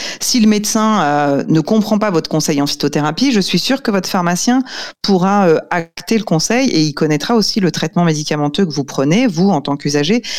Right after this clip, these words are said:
et il pourra vous dire, bah, il n'y a pas de souci, vous pouvez être en sécurité. Et après, j'ai pas de doute sur l'expertise des naturopathes en exercice, hein. Ça, c'est juste un conseil médico-légal,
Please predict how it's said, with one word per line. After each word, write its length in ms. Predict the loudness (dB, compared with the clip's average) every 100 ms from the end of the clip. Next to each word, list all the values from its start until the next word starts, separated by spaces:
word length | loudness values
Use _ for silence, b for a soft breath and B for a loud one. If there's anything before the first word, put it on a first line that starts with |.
| B -4
et 80 |
il 60 | -2
pourra 200 | -2 -2
vous 100 | 0
dire, 200 | 0 0
bah, 100 | 2
il 20 |
n'y 60 | 0
a 20 |
pas 140 | -2
de 60 | -4
souci, 260 | -4 -2 -2
vous 100 | -2
pouvez 220 | 0 -2
être 160 | 0
en 40 | -4
sécurité. 600 | -2 -4 -2 -2 -2 -6 B B B
Et 100 | -2
après, 260 | -2 0 0
j'ai 140 | 0
pas 180 | 0 2
de 120 | 2
doute 260 | 2 0 0
sur 160 | -2
l'expertise 520 | -2 -2 -6 -4 -2
des 80 | 0
naturopathes 520 | 0 0 -2 -2 -2
en 80 | 0
exercice, 480 | 0 0 -2 -2 -2
hein. 80 | -4 B B B
Ça, 200 | -4 -2
c'est 120 | 0
juste 220 | 0 0
un 80 | -2
conseil 340 | -2 -2 0 2
médico-légal, 720 | 0 0 -2 -2 0 -2